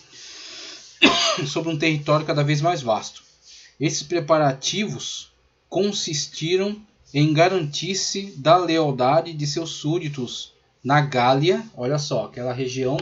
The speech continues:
né, onde seu pai administrava, ó, a Gália, ok?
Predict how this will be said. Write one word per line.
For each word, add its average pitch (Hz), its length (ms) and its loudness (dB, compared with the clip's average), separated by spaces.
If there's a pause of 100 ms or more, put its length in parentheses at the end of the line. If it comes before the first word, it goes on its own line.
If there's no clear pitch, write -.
(600)
né, 131 240 -4
onde 131 220 -6
seu 151 300 -2
pai 165 480 0 (240)
administrava, 123 800 -4
ó, 107 120 -6
a 110 120 -10
Gália, 139 540 -4 (480)
ok? 165 440 -6